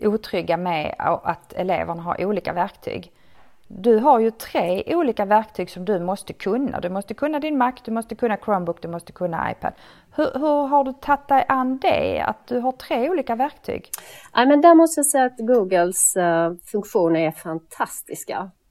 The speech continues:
Speaker 2: Därför att Google funkar ju oavsett vilket digitalt verktyg jag sitter med. Eller, jag menar, det ser likadant ut för eleverna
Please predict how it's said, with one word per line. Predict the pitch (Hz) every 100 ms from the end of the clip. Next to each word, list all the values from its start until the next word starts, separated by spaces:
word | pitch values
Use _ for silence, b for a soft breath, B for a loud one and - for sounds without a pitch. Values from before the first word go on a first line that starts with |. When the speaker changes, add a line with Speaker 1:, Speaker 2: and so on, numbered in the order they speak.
| _ _ _ _
Speaker 2:
Därför | 208 202 196 190 190 -
att | 180 185 -
Google | 208 254 180 180
funkar | 185 233 214 190
ju | 165 160
oavsett | 180 170 175 180 175 -
vilket | 165 - - 160 - - _ _ -
digitalt | 160 - 165 -
verktyg | 156 160 - 107 110
jag | 98 110
sitter | - - -
med. | - 82
Eller, | - - - _ _
jag | _ 156
menar, | 165 160 160 180 - _ _ _ _
det | 226
ser | 240
likadant | 240 233 233 190 165 175
ut | 156 160
för | - 196 170
eleverna | 165 170 170 151 160 160 156 180